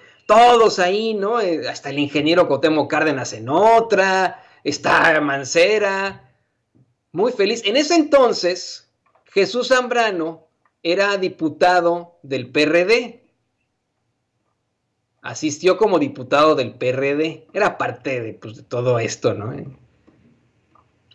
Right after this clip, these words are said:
Y a nosotros nos pueden jugar algo, el, el, el, el, el dedo en la boca.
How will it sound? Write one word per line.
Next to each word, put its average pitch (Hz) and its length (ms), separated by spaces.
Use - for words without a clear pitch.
Y 170 120
a 175 60
nosotros 220 400
nos 240 160
pueden 214 300
jugar 214 260
algo, 233 260
el, 190 160
el, 175 180
el, 180 160
el, 165 340
el 165 140
dedo 202 160
en 247 60
la 247 120
boca. 285 720